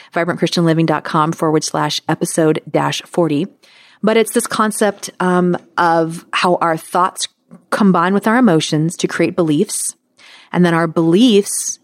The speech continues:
create our decisions. Our decisions create our actions.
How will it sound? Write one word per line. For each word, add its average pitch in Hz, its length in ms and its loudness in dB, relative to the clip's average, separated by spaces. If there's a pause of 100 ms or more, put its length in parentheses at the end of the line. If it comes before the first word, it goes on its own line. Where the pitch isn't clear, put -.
create 175 360 2
our 160 80 -2
decisions. 156 840 -2 (520)
Our 170 120 -2
decisions 170 760 0
create 156 300 -2
our 143 180 -2
actions. 269 760 -2